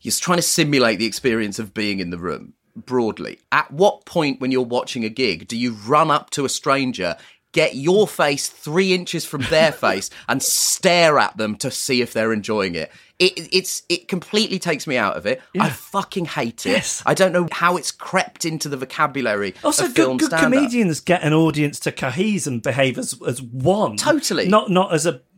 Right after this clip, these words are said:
Speaker 2: bunch of couples or
Speaker 1: At
Speaker 2: gangs of friends laughing.
Speaker 1: At most, you look left and right to the people you've come with.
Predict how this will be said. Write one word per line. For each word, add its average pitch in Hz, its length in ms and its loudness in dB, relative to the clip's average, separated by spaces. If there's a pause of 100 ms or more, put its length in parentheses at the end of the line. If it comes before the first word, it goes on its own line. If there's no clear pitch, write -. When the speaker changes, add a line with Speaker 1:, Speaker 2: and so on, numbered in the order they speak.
Speaker 2:
bunch 165 180 0
of 165 80 -2
couples 151 460 -2
or 127 280 0
Speaker 1:
At 139 120 -12
Speaker 2:
gangs 147 240 -2
of 143 80 -8
friends 180 320 -2
laughing. 202 320 0
Speaker 1:
At 202 60 2
most, 170 540 2
you 156 140 -4
look 170 300 0
left 147 280 -2
and 139 140 -2
right 135 280 0
to 139 100 -8
the 135 60 -6
people 143 380 -10
you've 120 200 -8
come 165 260 -2
with. - 340 -10